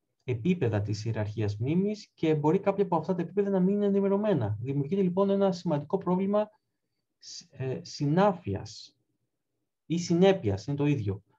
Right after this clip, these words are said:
Δηλαδή, ο ένας επεξεργαστής βλέπει μια τιμή, π.χ. πέντε για τη μεταβλητή Χ, ένας επ-, επεξεργαστής για την ίδια τιμή Χ βλέπει, αντί για πέντε, δεκαπέντε. Βλέπει άλλη τιμή. Η ίδια μεταβλητή, στον ένα επεξεργαστή φαίνεται να έχει άλλη τιμή και αυτό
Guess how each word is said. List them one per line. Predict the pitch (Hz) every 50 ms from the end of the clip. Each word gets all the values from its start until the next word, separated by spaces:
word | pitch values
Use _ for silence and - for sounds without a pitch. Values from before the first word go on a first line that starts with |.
| _ _ _
Δηλαδή, | - 127 127 135 139 160 175 175 151 120 113 - - _ _
ο | - - 135
ένας | 147 165 175 175
επεξεργαστής | - - 127 - 139 135 131 - - 165 175 208 214 - -
βλέπει | - 123 127 151 175 175 175 -
μια | 165 170 170 165 151 - - - -
τιμή, | _ - 135 147 170 175 170 147 120 113 117 -
π.χ. | - 143 147 165 160 151 147 147 - - _ _ _
πέντε | - 175 180 175 147 139
για | 131 131
τη | 113
μεταβλητή | 135 123 127 120 120 117 117 107
Χ, | 101 107 160 180 208 196 160
ένας | 175 185 180
επ-, | 196 196 - - -
επεξεργαστής | 143 151 151 - - 135 131 143 170 196
για | 196 190 180
την | 160 170
ίδια | 185 202 190
τιμή | 175 175 170 151
Χ | 151 - 202 214
βλέπει, | 185 180 202 214 214 208 208 202 -
αντί | 143 156 160
για | 190 185 165
πέντε, | 175 202 214 202 226 214
δεκαπέντε. | 196 196 - 185 175 202 185 135 107 98 104 - _ _ -
Βλέπει | 156 190 190 196 208 -
άλλη | - 196 214 208 196 180
τιμή. | 151 131 120 113 107 101 104 107 -
Η | - 147
ίδια | 156 175 214 214 202 226 208
μεταβλητή, | 202 190 190 180 180 180 175 175 202 226 247 269 - - _ _ _ _
στον | _ - 160 160
ένα | 196 214
επεξεργαστή | 202 202 175 - 175 170 160 156 - 214 214
φαίνεται | - - 202 202 202 190
να | 196
έχει | 196 190 185 196
άλλη | 196 202 202 196
τιμή | 180 175 170 175 190 214 240 262 254 _ _ _ _ _ _ _ _ _ _ _ _
και | _ - 196
αυτό | 180 175 175 - - 202 208 220